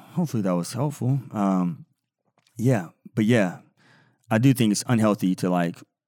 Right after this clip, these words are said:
always tell people, like, you know, like, "Yeah, you're,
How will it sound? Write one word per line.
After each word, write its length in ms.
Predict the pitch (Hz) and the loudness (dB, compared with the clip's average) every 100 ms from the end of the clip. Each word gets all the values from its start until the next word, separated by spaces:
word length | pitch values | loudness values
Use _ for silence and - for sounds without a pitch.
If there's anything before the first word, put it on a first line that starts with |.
| _ _ - | _ _ -2
always 320 | 101 101 87 | 2 2 0
tell 200 | - 98 | -2 -2
people, 360 | 87 90 - - | -2 -6 -6 -8
like, 200 | - - | -8 -8
you 60 | |
know, 140 | 90 101 | -8 -8
like, 180 | 92 - - | -10 -14 -18
"Yeah, 260 | - 104 82 | -8 -4 -4
you're, 440 | 90 92 92 87 | -2 -2 -2 -4